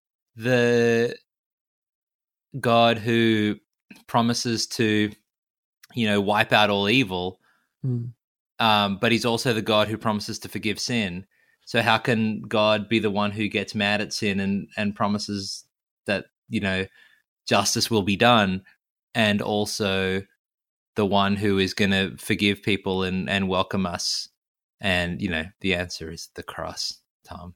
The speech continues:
Speaker 1: Um, but
Speaker 2: What?
Speaker 1: yeah.
Speaker 2: <laughs>
Speaker 1: Um, but we're gonna get to that, you know, in, in passing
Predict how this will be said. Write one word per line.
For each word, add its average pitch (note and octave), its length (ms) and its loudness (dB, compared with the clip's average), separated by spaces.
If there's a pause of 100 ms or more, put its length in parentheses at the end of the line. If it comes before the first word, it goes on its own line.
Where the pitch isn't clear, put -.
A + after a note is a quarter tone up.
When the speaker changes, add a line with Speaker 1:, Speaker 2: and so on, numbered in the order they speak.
(240)
Speaker 1:
Um, E2 380 -8 (680)
but F#2+ 140 8
Speaker 2:
What? - 280 4 (400)
Speaker 1:
yeah. G2+ 260 2 (440)
Speaker 2:
<laughs> A#3 80 2 (440)
Speaker 1:
Um, F2+ 540 4
but F2+ 180 0 (100)
we're F#2 380 0 (840)
gonna F#2+ 280 -2
get F2 240 -2
to G#2+ 80 0
that, F2+ 360 4 (260)
you G2 140 -2
know, D#2+ 180 -4 (340)
in, A#2+ 420 2 (360)
in E3 720 2 (560)
passing C#3+ 800 2